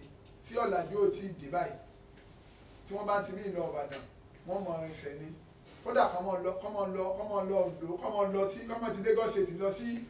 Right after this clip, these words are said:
sí Ọ̀ṣun State, ẹsẹ̀ ni wọ́n mọ rìn lọ, ẹṣin ni wọ́n mọ gbé lọ. Torí pé Ọlọ́run ní ẹ̀sìn Islam ẹ̀sìn rọrùn ni, Ọlọ́run ò fẹ́ nira fún wa, torí ẹ̀ Ọlọ́run fi ní kí wọ́n máa, kí wọ́n máa,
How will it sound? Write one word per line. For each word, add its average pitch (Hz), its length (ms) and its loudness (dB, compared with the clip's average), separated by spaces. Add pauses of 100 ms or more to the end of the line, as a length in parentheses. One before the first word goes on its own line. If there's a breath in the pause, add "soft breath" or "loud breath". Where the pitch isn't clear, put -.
(180)
sí - 180 -12
Ọ̀ṣun 202 300 4
State, 196 340 6 (800)
ẹsẹ̀ 196 380 2
ni 190 60 -2
wọ́n 240 200 -2
mọ 208 160 2
rìn 185 180 4
lọ, 202 140 6 (920)
ẹṣin 202 300 2
ni 240 60 -4
wọ́n 254 160 4
mọ 220 160 4
gbé 226 160 8
lọ. 208 180 10 (720)
Torí 254 160 12
pé 302 100 10
Ọlọ́run 311 280 12
ní 311 60 2
ẹ̀sìn 269 300 12
Islam 302 360 10
ẹ̀sìn 240 340 6
rọrùn 240 320 4
ni, 269 100 2 (380)
Ọlọ́run 269 360 6
ò 208 120 6
fẹ́ 247 180 4
nira 208 280 4
fún 190 160 -2
wa, 202 100 4 (220)
torí 233 200 -2
ẹ̀ 262 140 6
Ọlọ́run 202 260 0
fi 175 100 -8
ní 190 120 -6
kí 190 100 -10
wọ́n 185 240 -4
máa, 175 240 -2 (480)
kí - 120 -12
wọ́n 202 200 -4
máa, 190 180 -2